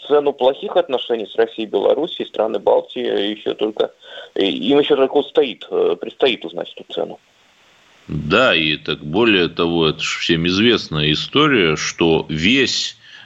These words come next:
Speaker 2: советский период, да и, в общем-то, российско-имперский, население этих трёх стран стабильно повышалось. При этом не за счёт, э, мигрантов из коренной части России,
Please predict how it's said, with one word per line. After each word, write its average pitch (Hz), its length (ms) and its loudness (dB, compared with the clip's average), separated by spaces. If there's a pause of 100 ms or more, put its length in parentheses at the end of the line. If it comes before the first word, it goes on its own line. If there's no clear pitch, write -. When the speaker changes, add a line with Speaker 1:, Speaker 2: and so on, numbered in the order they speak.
Speaker 2:
советский 98 800 0
период, 110 500 2
да 101 120 2
и, 113 80 4
в 113 80 2
общем-то, 98 500 -2
российско-имперский, 95 1600 0 (340)
население 127 960 2
этих 95 440 -2
трёх 87 240 0
стран 139 340 0
стабильно 107 640 0
повышалось. 101 1000 0
При 107 160 2
этом 110 580 0 (240)
не 120 140 2
за 120 180 2
счёт, 202 480 2
э, 101 240 4
мигрантов 101 880 0 (260)
из 78 380 0 (600)
коренной 92 760 2
части - 440 -4
России, 139 580 0